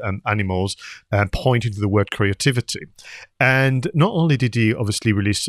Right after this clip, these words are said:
this book, and I think there's a lesson in there maybe for some of us about perhaps, you know, we have,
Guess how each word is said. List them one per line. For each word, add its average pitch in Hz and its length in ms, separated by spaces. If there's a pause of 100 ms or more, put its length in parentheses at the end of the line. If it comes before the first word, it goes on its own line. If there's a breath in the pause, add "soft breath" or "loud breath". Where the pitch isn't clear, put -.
this 98 220
book, - 420
and 117 80
I 110 40
think 117 180
there's 95 120
a 110 40
lesson 151 240
in 120 140
there 110 120
maybe 117 380
for - 140
some 135 240
of 139 120
us 95 180
about 95 300 (280 loud breath)
perhaps, 127 420
you 113 80
know, 104 80
we 98 160
have, 98 340